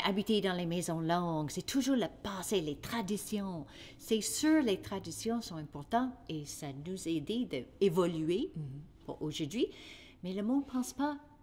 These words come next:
Speaker 1: une place pour nous dans le futur. Donc, c'est important d'ouvrir cette porte dans mon imagination, dans le,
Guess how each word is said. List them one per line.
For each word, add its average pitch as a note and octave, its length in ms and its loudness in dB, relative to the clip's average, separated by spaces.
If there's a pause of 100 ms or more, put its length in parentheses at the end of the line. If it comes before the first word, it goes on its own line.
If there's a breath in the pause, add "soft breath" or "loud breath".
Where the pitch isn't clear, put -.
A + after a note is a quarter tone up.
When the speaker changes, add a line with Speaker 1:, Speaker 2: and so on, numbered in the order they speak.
(340)
Speaker 1:
une F3 120 -6
place G#3+ 260 -8
pour G3+ 120 -4
nous G3+ 160 0
dans G3 140 -4
le E3+ 120 -6
futur. E3+ 420 -8 (880 loud breath)
Donc, F3 180 0 (160)
c'est G3 220 -4
important A#3 560 -4 (280)
d'ouvrir A3 680 0
cette - 320 -4 (140)
porte - 520 -4 (600 loud breath)
dans D#3+ 320 -2
mon D#3+ 340 2
imagination, A3+ 1120 2 (400 loud breath)
dans E3 340 2
le, C3+ 640 -2